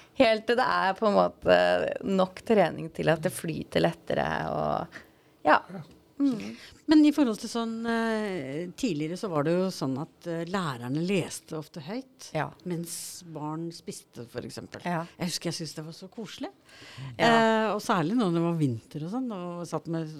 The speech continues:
Speaker 2: stearinlys og
Speaker 1: Ja.
Speaker 2: litt sånn forskjellig.
Speaker 1: Ja.
Speaker 2: Eh, men nå er det supernytt, og det er, eh,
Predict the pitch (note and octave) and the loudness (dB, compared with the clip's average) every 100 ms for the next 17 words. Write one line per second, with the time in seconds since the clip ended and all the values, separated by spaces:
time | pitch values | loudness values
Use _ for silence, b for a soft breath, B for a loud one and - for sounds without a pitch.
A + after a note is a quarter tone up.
0 | C3+ - D3+ C#3+ C3+ B2+ B2 - B2+ D3 | -10 -2 0 2 0 -2 -6 -8 -8 -6
1 | - B2+ C3 C3 D3 A#3+ G#3+ D3+ B B | -6 -8 -10 -10 -4 -4 -4 -10 B B
2 | B _ G#3+ G#3 G#3 G#3 G#3+ A3 A3 G#3+ | B _ -2 2 2 2 0 0 2 2
3 | D#3+ F#3+ F3 D3 F3+ F3+ E3+ F#3 F3+ F3+ | 2 0 -2 -2 -2 -4 -6 -4 0 0
4 | F3+ F#3 G2+ - - | 0 -4 -6 -10 -12